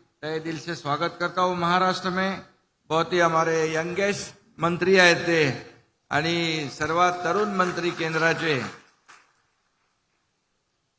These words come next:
आणि नेहमी त्यांची सकारात्मक भूमिका असते आणि त्यांच्या सोबतीला आमच्या मुरली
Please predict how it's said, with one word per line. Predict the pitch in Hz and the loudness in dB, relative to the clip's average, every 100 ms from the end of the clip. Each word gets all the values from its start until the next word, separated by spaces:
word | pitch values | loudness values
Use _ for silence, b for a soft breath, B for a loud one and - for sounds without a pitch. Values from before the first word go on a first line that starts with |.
| - | -4
आणि | 165 | -2
नेहमी | 175 175 190 208 | 0 0 0 -2
त्यांची | 202 202 - 208 208 | -4 -6 -4 -2 0
सकारात्मक | 185 185 185 196 190 190 196 | -2 -2 0 2 0 -2 -4
भूमिका | 175 180 190 190 | -4 -4 0 2
असते | 185 135 175 | 2 2 -2
आणि | 170 | -2
त्यांच्या | 165 170 165 180 185 180 139 | -4 -6 -2 2 2 2 -2
सोबतीला | 170 175 - 190 180 | -6 -6 -4 0 2
आमच्या | 175 180 | 0 -2
मुरली | 170 170 175 190 180 | -2 -4 -2 0 0